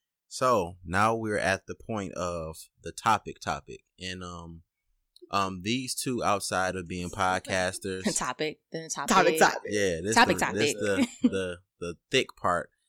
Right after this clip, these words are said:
Speaker 1: of the conversation,
Speaker 2: <laughs>
Speaker 1: right? Now, these two are my friends, and, um,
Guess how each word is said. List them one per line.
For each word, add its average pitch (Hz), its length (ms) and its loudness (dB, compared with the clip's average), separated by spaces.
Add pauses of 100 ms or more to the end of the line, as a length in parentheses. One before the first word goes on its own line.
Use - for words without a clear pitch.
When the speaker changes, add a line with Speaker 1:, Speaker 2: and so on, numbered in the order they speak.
(340)
Speaker 1:
of 330 80 6
the - 40 6
conversation, 330 680 6 (160)
Speaker 2:
<laughs> - 140 6
Speaker 1:
right? - 280 6 (1040)
Now, 98 160 0
these 139 240 2
two 151 200 4
are 123 80 6
my 101 160 2
friends, 92 600 -4
and, 92 180 -2
um, 87 380 -2